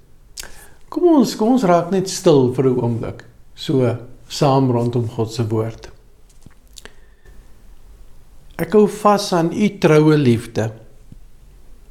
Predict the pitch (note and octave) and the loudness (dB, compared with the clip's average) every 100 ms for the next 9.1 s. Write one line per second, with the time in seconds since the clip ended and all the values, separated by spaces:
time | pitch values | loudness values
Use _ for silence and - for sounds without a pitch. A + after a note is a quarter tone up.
0 | - - - - F#3 G3+ - A#3 A#3+ - | -20 -20 -6 4 4 4 4 4 2 -2
1 | A#2+ A2 A2+ - C#3+ C#3+ - A#3+ - - | -2 -2 -4 -4 -4 0 4 6 4 -2
2 | A#2+ G#2+ - - - - - - - - | -2 -2 -6 -16 -20 -20 -20 -20 -20 -8
3 | B2+ B2+ C#3 D3 D3 D#3 D3+ A2 G#2+ - | 0 4 4 4 2 2 2 2 0 -4
4 | - - - - - - - - - - | -18 -20 -20 -20 -20 -20 -20 -20 -20 -20
5 | - - A#3 C4+ C4 - - C#4 C4 B3 | -6 -2 0 2 2 0 2 4 4 4
6 | G#3+ G#3 G#3 F#3+ G3+ G#3+ A3+ A3+ G#3+ C#3+ | 0 -2 4 6 8 6 2 2 4 4
7 | A#2 A2+ G2+ - - - - - - - | 4 2 -2 -6 -18 -20 -20 -20 -20 -20
8 | - - E3 E3+ D#3+ A#2 B2 D#3+ C3 A2 | -10 0 4 4 2 -2 0 2 2 0